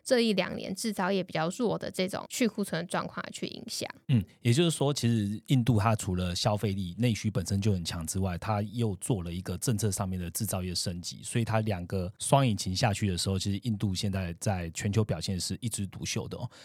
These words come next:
Speaker 2: 那 Vivi 刚刚讲到整个循环啊，让我想到就是，诶，我们在这个推出的这个课程里面哦，全球投资的养成计划里面，就有好好把这个循环透过图示的方式，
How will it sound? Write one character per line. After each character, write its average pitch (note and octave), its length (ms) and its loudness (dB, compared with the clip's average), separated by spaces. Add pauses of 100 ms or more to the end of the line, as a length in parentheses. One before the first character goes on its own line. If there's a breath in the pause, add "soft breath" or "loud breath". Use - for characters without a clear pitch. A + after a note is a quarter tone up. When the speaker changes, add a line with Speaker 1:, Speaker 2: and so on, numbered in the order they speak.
(140 loud breath)
Speaker 2:
那 C3+ 120 2
Vivi C3 200 4
刚 A#2 140 4
刚 A#2 80 2
讲 F2 160 -2
到 F#2+ 80 0
整 F2+ 140 -4
个 E2+ 100 -2
循 F2+ 340 -4
环 D#2+ 200 -4
啊， E2 120 -2
让 F#2+ 120 0
我 F2 100 -2
想 D#2+ 160 -6
到 E2+ 100 -4
就 E2 100 -8
是， F2+ 120 -4
诶， A#2 160 0
我 G#2+ 120 -2
们 F#2+ 120 -4
在 G2+ 200 0
这 F#2 120 -4
个 F2+ 200 -4
推 - 240 2
出 G#2 180 -2
的 F2+ 80 0
这 F2 100 -4
个 E2+ 120 -4
课 - 200 2
程 - 180 -6
里 D#2 100 -12
面 F2 220 -4
哦， E2 160 -6
全 - 160 -4
球 A2 100 2
投 - 160 -2
资 F2+ 120 -6
的 F#2+ 100 0
养 D#2+ 160 -8
成 E2+ 160 -8
计 G2 160 0
划 F2+ 120 -4
里 D#2 100 -10
面， E2 200 -6
就 - 120 6
有 G#2+ 140 6
好 F2+ 180 0
好 G#2+ 160 2
把 D#2 120 -4
这 G#2 100 -2
个 G2 80 0
循 F2+ 240 -4
环 E2 220 -6
透 F2+ 120 -6
过 F#2+ 160 -2
图 - 260 -4
示 C3 180 0
的 G2 120 0
方 F#2 200 -4
式， F#2+ 240 -2